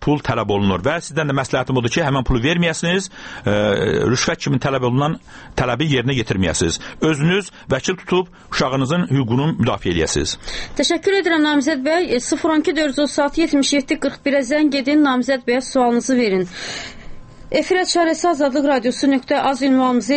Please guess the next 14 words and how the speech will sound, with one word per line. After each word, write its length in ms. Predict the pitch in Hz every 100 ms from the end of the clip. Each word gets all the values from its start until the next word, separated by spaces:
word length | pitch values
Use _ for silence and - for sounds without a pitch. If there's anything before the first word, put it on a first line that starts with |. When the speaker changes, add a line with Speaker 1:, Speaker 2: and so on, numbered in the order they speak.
| 277
Speaker 2:
isə 300 | - 285 294
suallarınızı 640 | - 277 247 247 240 240
yazılı 360 | 277 247 226 247
şəkildə 420 | - 240 233 202 196
göndərin. 400 | 214 202 196 190
Keçirəm 380 | 196 285 359 359
forma 300 | - 330 311
gələn 300 | 247 233 226
suallara. 480 | 220 220 190 180 175 175 - - - - -
Sualım 460 | - 320 339 403 359
belədir, 400 | 311 294 214 190
Aytən 380 | 240 240 285 269
Məmmədova 460 | 240 247 220 202
yazır. 380 | 185 190 185 190